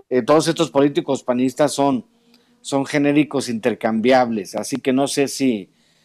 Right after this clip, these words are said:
si decir que, eh, que, que el asunto de,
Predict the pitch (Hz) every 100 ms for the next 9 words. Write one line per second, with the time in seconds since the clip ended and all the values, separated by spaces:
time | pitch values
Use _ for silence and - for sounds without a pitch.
0 | _ _ _ - 143 127 120 - 147 135
1 | 143 127 113 110 - 113 110 107 95 _
2 | _ _ _ _ _ _ _ _ _ -
3 | - 117 110 110 107 127 123 120 - 139
4 | 127 139 123 110